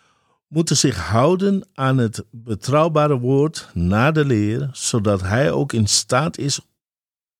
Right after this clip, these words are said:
te vermanen op grond van de gezonde leer en de tegensprekers te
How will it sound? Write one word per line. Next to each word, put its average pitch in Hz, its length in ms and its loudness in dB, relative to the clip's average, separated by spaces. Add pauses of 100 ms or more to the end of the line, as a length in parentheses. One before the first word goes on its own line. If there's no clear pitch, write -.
(100)
te 107 160 -2
vermanen 107 720 2
op 90 160 -6
grond 135 580 -4 (560)
van 185 340 0
de 214 100 2
gezonde 151 600 2
leer 107 500 -2 (560)
en 131 200 0
de 101 200 -2
tegensprekers 123 1300 0
te 107 340 0